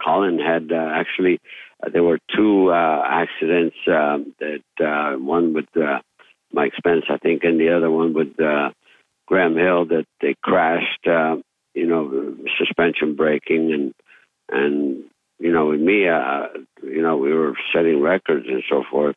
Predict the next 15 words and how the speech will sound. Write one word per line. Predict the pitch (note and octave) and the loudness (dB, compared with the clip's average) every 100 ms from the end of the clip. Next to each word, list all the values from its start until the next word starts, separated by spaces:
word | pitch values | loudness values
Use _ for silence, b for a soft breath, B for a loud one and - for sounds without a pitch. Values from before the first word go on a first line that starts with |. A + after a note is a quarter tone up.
| - | -2
with | D2 | -2
that | D2+ - | -2 -2
car, | D#2 E2 E2 | 0 0 0
but, | C2+ C2+ _ | -2 -8 _
uh, | D2+ C#2 C#2 - b b b _ - | -2 0 -2 -10 b b b _ -4
um, | C2+ C#2 C2+ C#2 - _ _ _ - - _ _ | -2 0 -2 -4 -6 _ _ _ -20 -20 _ _
the | - | -4
first | - G2+ - | 0 0 2
weekend | G#2 F#2+ G2 F#2 | -2 0 2 2
of | F2 - | 0 -2
qualifying | - F2+ F2+ - E2 E2 | 0 2 2 0 2 2
was, | D#2 C2+ - | 0 -2 0
uh, | D2+ D2+ | 2 2
rained | D#2 F#2 E2+ E2 | 2 2 2 2
out, | E2+ D#2+ - | 2 0 -2